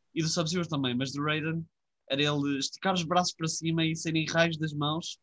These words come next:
e ele automaticamente teletransportava-se para trás do outro, do outro personagem. Eu adorava fazer isso, eh, não sei <laughs> bem porquê.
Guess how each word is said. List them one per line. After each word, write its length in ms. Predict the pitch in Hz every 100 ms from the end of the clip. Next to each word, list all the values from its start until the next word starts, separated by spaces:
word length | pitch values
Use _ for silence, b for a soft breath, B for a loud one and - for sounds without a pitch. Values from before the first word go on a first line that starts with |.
| _ _ _ 160
e 100 | 165
ele 120 | 180
automaticamente 760 | 175 - 180 165 175 175 170 -
teletransportava-se 760 | 175 165 165 - 160 160 165
para 120 | 160
trás 300 | 147 151 160
do 120 | 143 151
outro, 500 | 156 165 151 143 131
do 80 | 151
outro 200 | 147 143
personagem. 580 | - 139 127 120 131 - _ _ _ _ 170
Eu 160 | 180
adorava 360 | 175 180 175 175
fazer 340 | - 160 156
isso, 400 | 147 147 - - -
eh, 140 | 139 127
não 180 | 156
sei 200 | 180 190
<laughs> 100 | 165
bem 200 | 190 175
porquê. 500 | - - - - 160